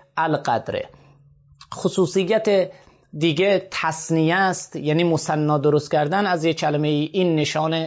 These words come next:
اسمیتشه. زیدان مثنای زیده، این تثنیه بستن، این مثنا درست کردن مختص به اسم.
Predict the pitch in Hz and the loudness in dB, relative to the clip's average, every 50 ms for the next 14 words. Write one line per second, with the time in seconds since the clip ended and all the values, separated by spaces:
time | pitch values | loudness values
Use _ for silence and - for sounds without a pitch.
0 | 160 - - 151 - - - 143 143 139 139 165 156 - - 120 117 - - - | -6 -4 -4 -4 -4 -4 -2 -2 0 0 2 0 0 0 -2 -6 -6 -6 -8 -10
1 | - - - - - - _ _ - 135 135 156 165 156 151 143 135 165 170 180 | -12 -16 -20 -20 -20 -20 _ _ -8 -4 0 2 2 4 2 2 2 0 2 2
2 | 180 175 170 165 - - - 165 151 - - 151 151 143 143 151 156 160 160 147 | 2 0 0 -4 -6 -4 -4 -4 -2 -2 -2 -2 0 0 2 2 2 2 4 4
3 | 160 156 139 135 160 165 160 147 135 151 147 143 143 143 143 - - _ _ _ | 2 2 4 4 4 4 4 4 2 2 2 2 0 -2 -4 -12 -20 _ _ _
4 | _ - 214 226 240 240 220 - - - 180 180 - - - 185 185 175 180 170 | _ -2 2 2 4 4 2 2 0 -2 -4 -4 -4 -4 -2 0 2 4 4 4
5 | 165 156 156 - - 165 156 156 156 156 - 208 190 185 170 165 165 - 170 170 | 2 0 0 -2 -4 -4 -2 -2 -2 0 0 2 2 4 2 0 0 -2 -2 0
6 | 165 160 165 160 147 165 156 165 160 160 - - 160 160 143 165 175 175 180 175 | 0 2 0 2 2 4 4 2 2 0 0 0 0 0 0 0 0 0 -2 -6
7 | - - - _ - 160 156 156 - - 151 143 143 - - 143 135 147 139 208 | -12 -20 -16 _ -2 0 0 0 0 -2 -2 -2 -2 -2 -4 -2 -2 -2 -2 -2
8 | 202 - - 196 202 202 | -4 -6 -6 -6 -6 -6